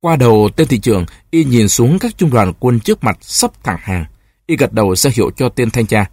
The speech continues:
cho bắt đầu duyệt binh. Y leo lên một cái bục nhỏ gần cột cờ hò hét với lính mười phút. Y nói không hùng lắm, không có hứng vì đi được mệt. Y nói xong thì sắp theo lệnh chỉ huy của lính reo lên: "Vinh quang, vinh quang!"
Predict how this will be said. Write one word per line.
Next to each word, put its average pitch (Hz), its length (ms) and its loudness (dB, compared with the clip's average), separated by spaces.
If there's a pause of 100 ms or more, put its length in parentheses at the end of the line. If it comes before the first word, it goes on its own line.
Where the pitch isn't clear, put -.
(440)
cho 135 80 -4
bắt - 160 -2
đầu 110 240 2
duyệt - 220 -2
binh. 123 160 2 (760)
Y 143 300 4
leo 147 160 2
lên 127 280 2 (140)
một 127 120 0
cái 233 100 2
bục 165 240 0
nhỏ 98 300 0 (240)
gần 117 240 2
cột 117 180 -2
cờ 107 240 2
hò 104 280 0
hét 208 200 -2
với 131 160 2
lính 156 280 2 (120)
mười 131 140 4
phút. 185 240 0 (400)
Y 147 120 -2
nói 131 340 2
không 208 160 2
hùng 117 200 0
lắm, 110 240 2 (300)
không 131 180 -2
có 147 140 2
hứng 147 240 -2 (280)
vì 123 340 2
đi 165 120 0
được - 260 0
mệt. 104 120 0 (340)
Y 139 100 0
nói 117 180 0
xong 117 360 0
thì 101 260 2
sắp 202 260 0
theo 113 280 0 (320)
lệnh 113 180 -6 (180)
chỉ 117 200 -2
huy 117 180 2 (320)
của 127 100 -4
lính 123 300 0
reo 127 240 0
lên: 107 200 2 (600)
"Vinh 269 200 -2
quang, 240 300 2 (200)
vinh 254 180 2
quang!" 226 280 2